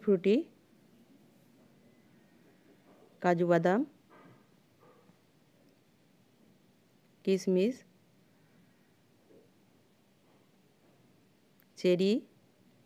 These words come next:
Black Kismis।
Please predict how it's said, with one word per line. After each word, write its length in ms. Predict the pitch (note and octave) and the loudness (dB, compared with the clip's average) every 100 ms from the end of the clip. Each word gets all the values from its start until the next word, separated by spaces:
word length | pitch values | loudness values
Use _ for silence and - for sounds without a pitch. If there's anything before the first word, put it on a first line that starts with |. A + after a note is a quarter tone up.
| _ _ - - - _ _ _ - - _ _ - - - _ _ - _ _ _ _ - - _ _ _ _ - _ _ _ - - | _ _ -20 -20 -20 _ _ _ -20 -20 _ _ -20 -20 -20 _ _ -20 _ _ _ _ -20 -20 _ _ _ _ -20 _ _ _ -20 -12
Black 300 | F#3 G3+ G3+ - | 0 2 2 0
Kismis। 420 | F#3+ G3 G3 | -4 0 0